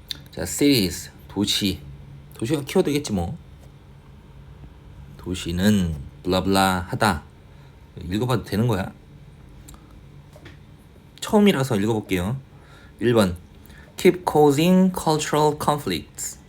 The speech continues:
부정적으로 바라봤지? 키워드가 conflicts가 되는 거야. 맞을지 안 맞을지 몰라요. 자, 그다음에 이 번은 continue to reinvent themselves. 자기 자신을 다시 발명한다.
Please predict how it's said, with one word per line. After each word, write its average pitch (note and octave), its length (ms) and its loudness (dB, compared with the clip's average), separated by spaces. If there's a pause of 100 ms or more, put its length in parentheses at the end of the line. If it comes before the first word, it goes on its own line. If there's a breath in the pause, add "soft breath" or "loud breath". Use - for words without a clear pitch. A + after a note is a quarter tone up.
(100)
부정적으로 D3+ 480 4
바라봤지? G2 600 0 (1160 loud breath)
키워드가 B2+ 420 2
conflicts가 C#3 600 -2
되는 F2+ 220 0
거야. D2+ 180 -8 (920)
맞을지 A#2 260 0
안 A2+ 80 -2
맞을지 B2 240 -2
몰라요. A2+ 480 0 (1300 loud breath)
자, A2 100 0
그다음에 A2 240 4
이 G#2+ 120 2
번은 G#2+ 300 4
continue E3 380 0
to D3+ 240 6
reinvent A2+ 480 2
themselves. G2 480 -2
자기 A2 240 -2
자신을 B2+ 460 0
다시 D#3+ 680 -2 (920)
발명한다. G2+ 600 -2